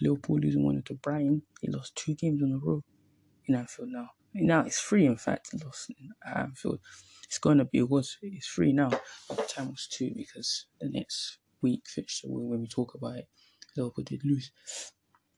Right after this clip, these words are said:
Liverpool, I don't know what's happened. The front three ain't banging like before, fam. That is the problem. They ain't banging like that. Yeah, Salah's still banging, but they're not consistent enough. Man, the defense has cost them this season. It's just like Man City last season.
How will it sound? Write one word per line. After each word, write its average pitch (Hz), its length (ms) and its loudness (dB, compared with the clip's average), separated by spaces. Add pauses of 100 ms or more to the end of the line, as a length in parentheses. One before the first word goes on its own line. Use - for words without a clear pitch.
Liverpool, 156 500 0
I 127 100 -4
don't 131 120 0
know 135 140 0
what's 135 120 -6
happened. 131 360 0
The 131 60 -8
front - 320 -2
three - 340 2
ain't 123 220 -4 (200)
banging 123 380 4
like 127 200 -8
before, 123 480 0
fam. 123 340 -10 (140)
That - 200 -10
is - 100 -18
the - 140 -18
problem. 135 420 -4
They 143 80 -4
ain't 131 260 -4
banging 120 400 -4
like 131 220 -16
that. - 720 -20 (480)
Yeah, 139 140 2
Salah's 143 360 0
still 139 180 -2
banging, 127 420 -4
but - 220 -6
they're 123 80 2
not 123 240 2 (180)
consistent - 560 -4
enough. - 360 -6
Man, 117 160 0
the 113 80 -2
defense - 420 -6
has - 100 -12
cost - 340 -10
them 143 100 -8
this 135 160 -8
season. 143 220 -6
It's 131 120 -8
just - 180 -6
like 143 140 -6
Man 135 200 -6
City 160 220 -2
last 151 260 -4
season. 139 300 -6